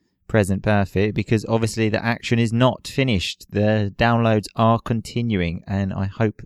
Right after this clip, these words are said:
they continue a lot more. So a little bit of news for today's show. Unfortunately, Dan the Man is no more. Oh,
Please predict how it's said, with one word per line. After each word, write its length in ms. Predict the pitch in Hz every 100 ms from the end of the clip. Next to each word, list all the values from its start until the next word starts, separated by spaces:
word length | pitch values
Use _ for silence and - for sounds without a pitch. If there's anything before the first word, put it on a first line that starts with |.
| _
they 140 | 104 98
continue 560 | 107 101 - 107 101
a 120 | 98 92
lot 300 | 101 - 107
more. 280 | 95 95 -
So 300 | - 131 127
a 20 | 127
little 200 | 156 131
bit 140 | 131
of 100 | 117
news 440 | 139 131 107 - -
for 300 | - 104 92
today's 460 | - 101 101 92 87
show. 500 | - 95 90 117 123 _ _ _ -
Unfortunately, 920 | 120 123 - 139 - 120 110 110 110
Dan 340 | 98 123 120 120
the 60 |
Man 560 | 110 117 101 95 104 - _
is 300 | 107 104 98 -
no 280 | 110 110 110
more. 400 | 107 110 87 80 - _ _ -
Oh, 200 | 92 -